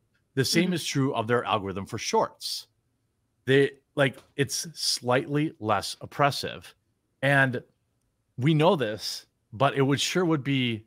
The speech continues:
Speaker 1: interesting to see it on our account. Twelve, the group that decided whether to limit the reach of certain users was, quote, called the Strategic Response Team, Global Escalation Team, or S R T get, it often handled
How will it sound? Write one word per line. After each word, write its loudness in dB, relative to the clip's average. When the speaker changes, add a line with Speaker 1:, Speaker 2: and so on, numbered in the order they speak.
Speaker 1:
interesting -2
to -12
see -4
it 0
on 0
our -2
account. -6
Twelve, 2
the -4
group -2
that -4
decided -2
whether 2
to -4
limit 0
the 0
reach -2
of -6
certain -4
users -4
was, 4
quote, 0
called 4
the -4
Strategic -6
Response 0
Team, -8
Global 2
Escalation -4
Team, -10
or 4
S 2
R 2
T -6
get, 0
it 2
often 2
handled -2